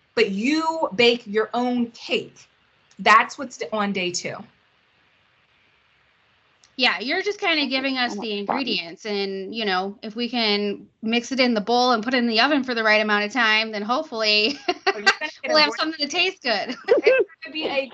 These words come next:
Speaker 1: gorgeous cake. But, you know, this is, this is the reason I put the mastermind together,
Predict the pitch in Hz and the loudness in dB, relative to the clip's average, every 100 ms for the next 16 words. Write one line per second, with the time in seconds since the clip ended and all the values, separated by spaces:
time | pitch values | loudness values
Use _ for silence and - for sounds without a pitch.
0 | 202 240 349 240 226 214 - 208 147 - | -8 0 2 0 -4 -12 -10 -8 -8 -14
1 | _ _ _ 320 262 320 311 320 - 320 | _ _ _ -6 -6 -6 -6 -6 -8 -12
2 | 381 370 294 254 330 359 330 240 247 277 | -10 -12 -10 -8 -8 -8 -8 -8 -6 -4
3 | 240 240 233 226 208 214 214 190 190 190 | -4 -4 -8 -6 -6 -6 -6 -6 -6 -6
4 | 202 247 214 175 170 - | -2 -2 -2 -4 -4 -4